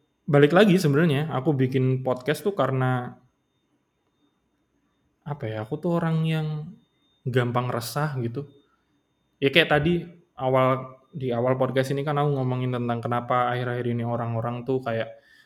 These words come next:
punya obsesi yang besar untuk jadi orang kaya gitu.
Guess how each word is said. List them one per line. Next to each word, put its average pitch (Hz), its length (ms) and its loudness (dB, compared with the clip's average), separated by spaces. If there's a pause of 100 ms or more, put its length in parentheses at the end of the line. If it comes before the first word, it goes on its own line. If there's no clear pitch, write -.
(140)
punya 127 420 -2
obsesi 127 480 -4
yang 123 140 0
besar 123 320 -4
untuk 120 180 -4
jadi 117 300 -2
orang 113 180 -2
kaya 117 460 -4
gitu. 117 220 -14